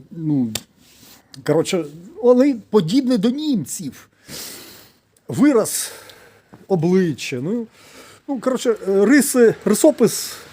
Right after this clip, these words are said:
е, обличчя подібний, такий європейський середній рівень до німців. Тільки, дивіться, датчані,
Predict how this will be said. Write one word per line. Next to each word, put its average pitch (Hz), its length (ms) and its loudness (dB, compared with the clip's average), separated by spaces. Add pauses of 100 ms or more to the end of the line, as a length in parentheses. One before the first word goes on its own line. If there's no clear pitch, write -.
(100)
е, 160 40 -14 (540)
обличчя 220 500 4 (520)
подібний, 214 760 4 (200)
такий 175 280 -2 (460)
європейський 202 760 0
середній 196 600 0
рівень 190 480 0
до 185 120 4
німців. 139 540 -4 (1160)
Тільки, 196 440 -4 (600)
дивіться, 139 400 -4 (1300)
датчані, 226 800 2